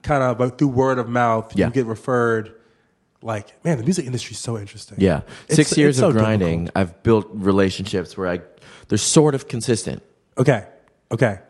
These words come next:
Speaker 2: Um, and they're coming in. I don't have an agent for any of my music. Shout out to anybody that, I, I, I'm just gonna say that again. I don't have an agent, but, you know, I'll be looking for a booking agent down the road.
Speaker 1: There we go.
Speaker 2: <laughs>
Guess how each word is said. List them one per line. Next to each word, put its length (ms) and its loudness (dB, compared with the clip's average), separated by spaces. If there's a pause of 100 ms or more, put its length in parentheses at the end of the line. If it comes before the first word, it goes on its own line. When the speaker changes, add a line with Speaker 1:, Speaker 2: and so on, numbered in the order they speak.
Speaker 2:
Um, 520 2
and 160 -2
they're 80 2
coming 360 0
in. 180 0
I 80 -2
don't 100 -2
have 200 -2
an 100 -4
agent 420 -6 (100)
for 280 -6
any 180 0
of 80 0
my 80 0
music. 560 -6 (720)
Shout 260 0
out 120 -2
to 80 -4
anybody 320 0
that, 260 -6
I, 80 -2 (100)
I, 200 -2
I'm 160 -2
just 160 -10
gonna 100 0
say 160 0
that 140 0
again. 240 0
I 80 0
don't 220 0
have 200 0
an 80 0
agent, 340 2 (760)
but, 160 2
you 100 0
know, 80 2
I'll 120 2
be 100 4
looking 300 2
for 140 2
a 40 0
booking 340 -2
agent 240 -2
down 160 0
the 60 -2
road. 280 2 (140)
Speaker 1:
There 100 -2
we 140 0
go. 160 2
Speaker 2:
<laughs> 600 2